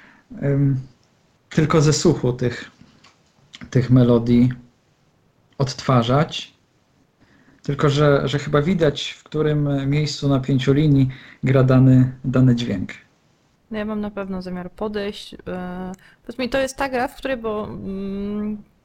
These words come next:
Speaker 2: że, że, że jakby matka maga została w gąskę zamieniona, tak? To była
Speaker 1: Tak, tak.
Speaker 2: No, po prostu u-, u-, ujęło mnie jakby ten krótki opis i,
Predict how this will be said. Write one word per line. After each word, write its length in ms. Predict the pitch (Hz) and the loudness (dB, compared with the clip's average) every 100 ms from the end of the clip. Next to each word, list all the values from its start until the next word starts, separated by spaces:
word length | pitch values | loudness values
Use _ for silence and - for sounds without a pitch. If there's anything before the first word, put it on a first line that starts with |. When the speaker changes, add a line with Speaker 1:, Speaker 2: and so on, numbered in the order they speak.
| _ - | _ -14
Speaker 2:
że, 260 | 196 214 - | -8 -8 -8
że, 360 | 202 220 214 | -6 -4 -4
że 160 | 208 208 | -4 -6
jakby 300 | 208 202 208 | -6 -8 -6
matka 340 | 208 220 - | -6 -6 -8
maga 240 | 214 214 226 | -6 -4 -4
została 340 | 220 - 208 | -6 -4 -4
w 60 | 208 | -4
gąskę 440 | 220 226 - 190 | -4 -6 -6 -8
zamieniona, 440 | 180 170 170 165 165 | -8 -8 -8 -10 -8
tak? 280 | 202 247 | -10 -10
To 120 | - 202 | -12 -12
była 380 | 196 190 185 | -8 -8 -8
Speaker 1:
Tak, 380 | 190 165 139 131 | -2 2 2 0
tak. 180 | - - | -4 -6
Speaker 2:
No, 320 | 226 233 202 | -4 -4 -4
po 300 | 196 107 - | -6 -14 -6
prostu 280 | 220 254 - - 87 - | -6 -6 -10 -12 -14 -20
u-, 60 | - | -20
u-, 60 | - - 240 | -20 -8 -4
ujęło 560 | 269 254 254 233 226 | 0 0 -2 -4 -6
mnie 300 | 220 220 214 | -6 -4 -4
jakby 380 | 214 208 202 196 | -4 -6 -6 -8
ten 460 | 196 196 196 190 208 | -4 -4 -4 -4 -8
krótki 460 | - 240 - 214 | -6 -6 -6 -10
opis 480 | - 196 - 196 - - | -8 -8 -10 -12 -12 -12
i, 320 | 180 180 | -12 -10